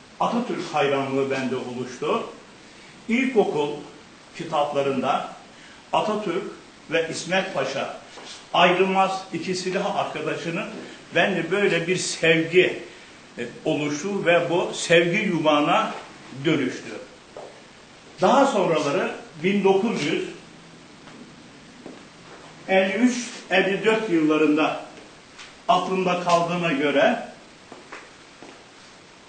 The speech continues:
Atatürk'ün, Gazi'nin, e,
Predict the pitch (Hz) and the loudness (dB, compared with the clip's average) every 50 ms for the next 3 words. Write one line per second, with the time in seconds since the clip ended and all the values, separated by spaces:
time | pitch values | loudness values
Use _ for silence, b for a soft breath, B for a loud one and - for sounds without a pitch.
0 | - - - 196 202 - 240 - - 196 165 - - 160 160 190 233 233 - - | -12 -2 2 4 4 6 4 4 4 4 2 2 0 0 0 0 0 0 -2 -6
1 | - - - - 156 165 170 170 - 165 170 165 175 208 240 262 - - - - | -12 -10 -2 4 8 8 8 8 8 4 0 0 0 0 -2 -4 -6 -10 -16 -18
2 | - - - - - B B B B B B B B B - - - - - 135 | -20 -20 -20 -20 -20 B B B B B B B B B -20 -20 -20 -12 -6 -2
3 | 139 135 131 | 0 0 0